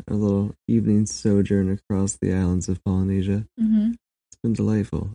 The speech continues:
Speaker 1: I won't call it French Polynesia, 'cause that's bullshit. It's Polynesia.
Speaker 2: Well, they didn't call it French Polynesia in this book, so.
Speaker 1: Yeah, good for them.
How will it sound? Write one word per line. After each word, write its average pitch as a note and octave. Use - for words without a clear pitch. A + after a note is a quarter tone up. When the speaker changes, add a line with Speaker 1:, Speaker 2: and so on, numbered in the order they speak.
Speaker 1:
I F#2
won't G2
call F#2
it C#2+
French E2
Polynesia, D#2+
'cause -
that's -
bullshit. G#2+
It's A2
Polynesia. G2+
Speaker 2:
Well, G#3
they G#3+
didn't A#3+
call A#3
it G#3
French G#3
Polynesia G3
in F3+
this F#3
book, F#3+
so. F#3
Speaker 1:
Yeah, A2
good F#2+
for G#2
them. E2